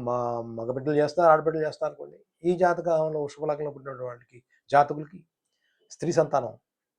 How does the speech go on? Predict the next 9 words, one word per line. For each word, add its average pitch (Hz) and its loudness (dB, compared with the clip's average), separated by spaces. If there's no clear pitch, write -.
ఏ 135 0
ఒక్కరో, 135 -4
ఆ, - -12
తప్పుదారి 147 8
నడవడం, 135 0
ప్రేమ 135 0
కలాపాలను 123 -4
సాగించడం, 113 -10
ఈ 147 -6